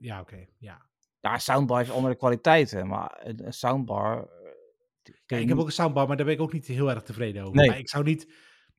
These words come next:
Speaker 1: muziek willen luisteren op zo'n, zo'n, zo'n speakertje, volgens mij.
Speaker 2: Nou ja, nou, speakertje, zij hebben die kleintjes van veertig euro.
Speaker 1: Ja.
Speaker 2: Maar ze hebben die grote,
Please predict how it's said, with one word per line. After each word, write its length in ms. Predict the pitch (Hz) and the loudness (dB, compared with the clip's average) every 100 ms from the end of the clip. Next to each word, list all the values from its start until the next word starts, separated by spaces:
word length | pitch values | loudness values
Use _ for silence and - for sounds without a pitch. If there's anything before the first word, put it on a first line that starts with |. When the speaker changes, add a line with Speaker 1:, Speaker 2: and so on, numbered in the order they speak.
| _ _ _ | _ _ _
Speaker 1:
muziek 340 | 151 143 165 | -4 -2 0
willen 160 | 175 165 | 2 4
luisteren 340 | 156 165 165 | 4 2 -2
op 60 | 156 | -4
zo'n, 340 | 165 160 156 | -4 -4 -6
zo'n, 400 | 151 156 151 156 | -6 -4 -4 -6
zo'n 200 | 135 151 143 | -8 -8 -8
speakertje, 460 | - 170 - 101 - | -10 -14 -12 -16 -14
volgens 200 | 92 87 | -16 -6
mij. 100 | 123 | -2
Speaker 2:
Nou 240 | 113 110 | -2 -2
ja, 380 | 110 110 110 - | 0 2 2 0
nou, 200 | - 104 | -4 -4
speakertje, 640 | 107 - 135 - - 107 117 | -4 -2 -4 -4 -6 -4 -4
zij 300 | 113 113 113 | -4 -4 -2
hebben 180 | 110 117 | -4 -6
die 100 | 110 | -4
kleintjes 480 | 127 131 131 110 | -2 0 -2 -8
van 100 | - | -12
veertig 340 | - 120 104 - | -8 -4 -4 -6
euro. 480 | 135 127 98 101 135 _ - | -6 -4 -4 -8 -12 _ -10
Speaker 1:
Ja. 220 | 107 110 - | -8 -8 -8
Speaker 2:
Maar 120 | 127 | -4
ze 80 | 113 | 0
hebben 180 | 127 117 | 0 -2
die 120 | 117 | -4
grote, 580 | 107 135 139 131 107 113 | 0 4 4 4 -4 -6